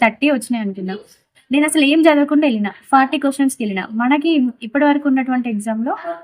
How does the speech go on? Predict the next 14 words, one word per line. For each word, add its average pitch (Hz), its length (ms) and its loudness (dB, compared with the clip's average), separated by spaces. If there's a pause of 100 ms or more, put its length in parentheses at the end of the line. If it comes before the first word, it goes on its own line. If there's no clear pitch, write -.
(360)
మన 233 180 -2 (120)
స్టేట్ 247 360 -4
గవర్నమెంట్‌లో 208 640 -2
గురుకులకి 285 500 2 (260)
తప్ప 208 200 -4 (280)
ఇంకా 226 220 0 (140)
ఏ 240 40 -4 (120)
ఎగ్జామ్‌కి 233 460 -2
అయితే 214 160 -4
నెగిటివ్ 226 400 -2
చేయాలి. 180 300 -6 (380)
అవునా? 302 260 -2
గ్రూప్ 226 280 -4
వన్, 240 160 -2